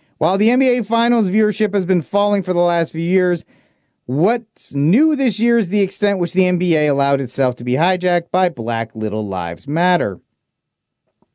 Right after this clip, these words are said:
Because of covid nineteen, the N B A suspended the season in March and resumed play in August, which they're gonna say, I'm out of the article, they're gonna argue that, "Oh, well, it was the N F L and the N B A and all," no, no, no, no.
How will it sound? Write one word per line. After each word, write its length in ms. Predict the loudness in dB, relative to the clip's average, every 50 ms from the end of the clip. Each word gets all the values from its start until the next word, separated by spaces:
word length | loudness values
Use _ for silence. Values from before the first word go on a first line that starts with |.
| _ _ _ _ _ _ _ -20 _ _ _ _ _ _ _
Because 280 | _ -2 -2 0 0 0
of 80 | 0 0
covid 260 | 0 0 2 2 0
nineteen, 420 | 0 0 0 0 0 0 0 2
the 120 | 2 0 2
N 80 | 2
B 100 | 2 2
A 80 | 2 0
suspended 460 | -2 -4 -4 -2 -2 -2 -2 -2 -4
the 60 | -6
season 280 | -4 -4 -2 -2 0 0
in 80 | 0
March 400 | 0 0 0 0 0 -2 -6 -12 -20 _ _ _ _ _ _ _ _ _
and 140 | -2 0 0
resumed 420 | 0 0 0 0 0 0 -2 -4
play 380 | -2 -2 0 0 2 2 0 0
in 100 | -2 -2
August, 640 | -2 0 0 0 0 0 0 -2 -2 -4 -10 -18 -20 _ _ _ _ _ _
which 260 | 0 0 0 0 -2
they're 160 | -2 -2 0
gonna 260 | 0 0 0 2 0
say, 460 | -2 -2 -2 0 0 2 2 2 0
I'm 160 | 0 0 0 0
out 140 | 2 2
of 80 | 2 2
the 80 | 2 2
article, 480 | 2 2 0 -2 -4 -4 -4 -4 -4 -6 -10 _ _ _ _ -2
they're 100 | 0 0
gonna 160 | 2 0 0
argue 460 | 0 0 0 0 0 0 0 0 0
that, 420 | 2 2 2 4 2 2 0 -4 -8 _ _ _ _ _
"Oh, 260 | 0 0 2 2 0 0
well, 240 | 0 0 0 2
it 20 | 0
was 120 | 0 0
the 140 | 2 2 2
N 100 | 2 2
F 160 | -2 -2 0
L 280 | 0 2 2 2 2 2
and 80 | 2 2
the 60 | 2
N 160 | 2 2 0
B 160 | 0 2 2
A 200 | 2 2 2 0
and 80 | 0 0
all," 80 | -2 -2
no, 220 | 0 0 0 0
no, 100 | 0 -2
no, 300 | -4 -6 -10 -12 -14 -18
no. 80 | -18